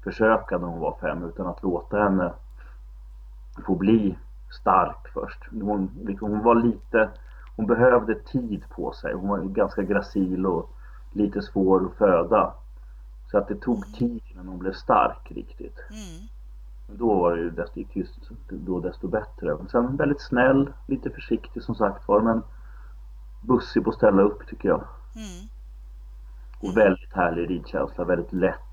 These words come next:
Speaker 1: lätt i handen, lätt för rullning.
Speaker 2: Mm.
Speaker 1: Mycket flyt naturligtvis.
Speaker 2: Vet du om hon tävlades någonting, eller?
Speaker 1: Jag tävlade ju henne lite. Jag
Speaker 2: Okej.
Speaker 1: tävlade henne, jag tävlade henne,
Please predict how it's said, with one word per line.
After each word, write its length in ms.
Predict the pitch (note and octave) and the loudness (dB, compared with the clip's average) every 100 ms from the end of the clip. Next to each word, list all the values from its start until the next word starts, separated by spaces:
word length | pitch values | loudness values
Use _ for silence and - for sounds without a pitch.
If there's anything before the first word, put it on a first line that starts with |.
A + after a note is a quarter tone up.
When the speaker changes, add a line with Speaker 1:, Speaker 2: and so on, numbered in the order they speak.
| - - - - - - - - - - | -16 -16 -16 -16 -16 -16 -16 -16 -16 -6
Speaker 1:
lätt 320 | - G#2 - - | 2 2 2 -2
i 80 | G2+ | 0
handen, 680 | E2+ F2 F2 E2 E2+ E2+ E2+ - - - - | 4 4 2 -4 -6 -6 -10 -14 -16 -16 -8
lätt 340 | G2+ G2+ - - | 2 2 2 -6
för 80 | - | -2
rullning. 560 | F#2 F#2 E2+ E2 F2 F2 F2+ - - - F3+ | 4 4 2 -2 -4 -4 -6 -12 -16 -16 -16
Speaker 2:
Mm. 140 | E3+ - - - - - - | -16 -16 -16 -16 -16 -16 -6
Speaker 1:
Mycket 420 | G#2 G2 - G2 | -2 -2 -2 -4
flyt 320 | - F#2 F2 - | 0 0 0 -2
naturligtvis. 680 | F2 F#2 E2+ G2 - - - - - - G3 - - - - | -4 -4 -6 -6 -6 -6 -10 -16 -16 -16 -16 -16 -16 -16 -8
Speaker 2:
Vet 160 | G#3 A3+ | -6 -2
du 60 | A#3+ | -2
om 100 | A3 | -2
hon 120 | G#3 | 0
tävlades 580 | G3+ G#3 B3+ A4 G4 - | 6 6 6 2 -2 -6
någonting, 300 | G#3+ A3 G3+ | -8 -8 -8
eller? 160 | G#3 A3 - - - - - - - - | -10 -10 -14 -14 -14 -14 -14 -14 -16 -10
Speaker 1:
Jag 340 | - G#2 D3 E3 | -2 4 6 8
tävlade 320 | F3 A2 G2+ | 8 8 6
ju 60 | G2 | 4
henne 140 | F#2 | 2
lite. 580 | F#2+ G2+ - - - - - - | 0 -2 -4 -4 -2 -2 -4 0
Jag 100 | B2+ | 2
Speaker 2:
Okej. 160 | - | 4
Speaker 1:
tävlade 280 | A#2 - G2 - | 4 4 -4 -2
henne, 340 | G2 F#2+ G2 - - - - - - - - - | 0 2 0 -4 -14 -16 -16 -16 -16 -16 -16 -2
jag 220 | B2+ B2 | 2 4
tävlade 460 | C3 G#2+ F#2+ F#2 F#2+ | 4 4 4 2 2
henne, 520 | F#2 F2+ F#2+ F#2 F2+ | 0 0 0 0 -2